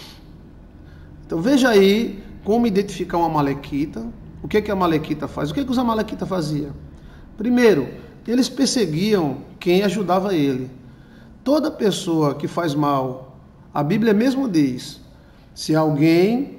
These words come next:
faz mal, se alguém paga o bem com o mal,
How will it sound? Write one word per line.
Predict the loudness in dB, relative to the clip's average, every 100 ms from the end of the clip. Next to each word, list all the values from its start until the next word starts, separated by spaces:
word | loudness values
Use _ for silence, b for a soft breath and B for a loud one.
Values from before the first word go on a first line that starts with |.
| -10
faz | -2 0 -2
mal, | -4 0 0 2 -2 -6 -14 -20 -20 B B B
se | 0
alguém | 0 2 -2
paga | 4 6 6 6
o | 4
bem | 4 4 4
com | 2 0
o | 0
mal, | 0 0 0 -4 -10